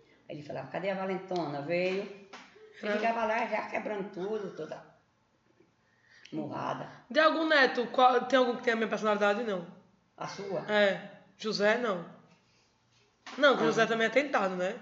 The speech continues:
Speaker 1: Não, atentado, mas sua personalidade, assim,
Speaker 2: Não, né?
Speaker 1: forte, não.
Speaker 2: Defina a te-, dessa personalidade forte. Porque você só falou que eu sou uma personalidade forte, que eu brigo com todo mundo,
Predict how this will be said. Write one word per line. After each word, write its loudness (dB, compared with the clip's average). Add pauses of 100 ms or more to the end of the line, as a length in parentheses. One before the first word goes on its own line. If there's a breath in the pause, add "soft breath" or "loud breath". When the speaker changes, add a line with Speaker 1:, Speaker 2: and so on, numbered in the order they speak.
(240)
Speaker 1:
Não, -2
atentado, -2
mas -2
sua -6
personalidade, -2
assim, -6 (140)
Speaker 2:
Não, 2
né? 0
Speaker 1:
forte, 2
não. -10 (920)
Speaker 2:
Defina 0
a 0
te-, 0
dessa -4
personalidade -2
forte. -4
Porque -4 (280 loud breath)
você 2
só 4
falou 2
que 0
eu 2
sou 0
uma 0
personalidade 0
forte, 2 (320 loud breath)
que -4
eu -2
brigo -2
com -2
todo 2
mundo, -2